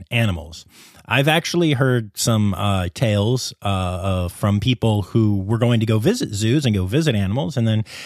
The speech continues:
they changed their names, and the people were so disappointed that they didn't go, or they didn't, uh, make the donations they said they were going to make, uh, when they heard that the, the beloved animal was going to a new facility.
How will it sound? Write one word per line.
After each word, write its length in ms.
they 100
changed 340
their 160
names, 420
and 200
the 80
people 260
were 100
so 200
disappointed 520
that 140
they 80
didn't 240
go, 220
or 340
they 160
didn't, 380
uh, 200
make 220
the 80
donations 560
they 140
said 200
they 120
were 160
going 400
to 100
make, 380
uh, 260
when 200
they 100
heard 220
that 260
the, 440
the 120
beloved 320
animal 260
was 160
going 300
to 160
a 20
new 160
facility. 580